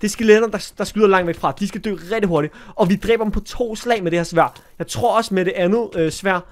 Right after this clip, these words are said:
Vi tror, vi dræber, jeg, der er ikke noget sværd, der dræber dem hurtigere end to slag. What? Der er mange blazes jo. Der er jo alt for mange blazes lige nu, og der er rigtig mange zombier.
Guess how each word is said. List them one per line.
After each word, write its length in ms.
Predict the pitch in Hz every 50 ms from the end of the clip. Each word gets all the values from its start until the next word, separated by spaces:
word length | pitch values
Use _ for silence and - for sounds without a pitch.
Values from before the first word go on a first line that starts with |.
| - - -
Vi 100 | 170 170
tror, 240 | 170 - 139 - 240
vi 60 | 208
dræber, 260 | 202 202 214 208 196 196 185
jeg, 100 | 190 185 170 -
der 60 | -
er 40 | 190
ikke 100 | 214 220
noget 100 | 233 220
sværd, 260 | - - 240 226 196
der 60 | 180 170
dræber 280 | - 170 185 175 170
dem 120 | 165 165 139 -
hurtigere 500 | - 165 175 190 202 196 202 196 185 196
end 100 | 160 143
to 260 | - - - 185 185
slag. 180 | - 196 190 165 - - - - - -
What? 260 | 170 170 196 185 170 -
Der 20 | -
er 40 | 156
mange 160 | 147 151 147
blazes 400 | - 151 143 147 143 156 135 131
jo. 80 | 123 - - - - - - -
Der 80 | 185
er 40 | 185
jo 80 | 196 - -
alt 200 | 226 220 208 196
for 80 | - 196
mange 180 | 190 196 202
blazes 360 | 196 196 190 196 196 202 190
lige 100 | 185 185
nu, 120 | 180 190 - -
og 100 | 180 151
der 60 | 151
er 100 | 139 151
rigtig 140 | 196 233 214
mange 140 | 165 147
zombier. 280 | - - 151 147 143